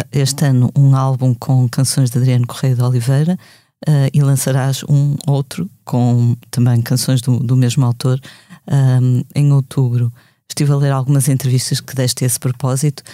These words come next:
Tu dizes que tens uma grande identificação com a figura, uma grande admiração pela música dele. Consegues localizar e explicar de onde vem essa, essa ligação?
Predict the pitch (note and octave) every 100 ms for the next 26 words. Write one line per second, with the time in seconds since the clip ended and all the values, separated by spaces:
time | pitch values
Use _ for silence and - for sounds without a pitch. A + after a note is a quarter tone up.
0 | - _ - C3+ B2+ - - C#3+ B2+ C#3
1 | C3 C#3 C3 C3+ C3 C3+ C3+ C3 C3+ -
2 | C3 C3+ C3 B2+ - C3 C#3 C3 C3 C3
3 | C#3 C3+ C3 C3+ C3 - C#3 B2+ A#2 C3+
4 | C3 C3 C#3 C3 C3 C3 B2+ C3 - -
5 | _ _ - - F3+ D#3+ D3+ C3+ - C#3
6 | B2+ C#3 C#3+ C3+ A#2+ - C3 - C3 B2+
7 | C3 B2 C3+ C3 C3 - _ _ - C3
8 | - - C3+ B2 C3 C3 D3 C#3 C3+ C3
9 | - C3